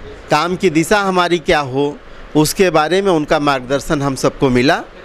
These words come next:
और, अ, हर विषय पे उनका हम सबको निर्देश मिला,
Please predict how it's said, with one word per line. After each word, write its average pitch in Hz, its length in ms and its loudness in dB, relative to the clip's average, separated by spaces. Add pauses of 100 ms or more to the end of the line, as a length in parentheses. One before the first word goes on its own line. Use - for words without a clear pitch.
(1000)
और, 147 340 2
अ, - 1400 -4
हर 226 180 0
विषय 214 320 0
पे 247 300 0 (480)
उनका 156 640 0 (140)
हम 151 160 -2
सबको 139 320 -2
निर्देश 143 520 0 (400)
मिला, 190 300 2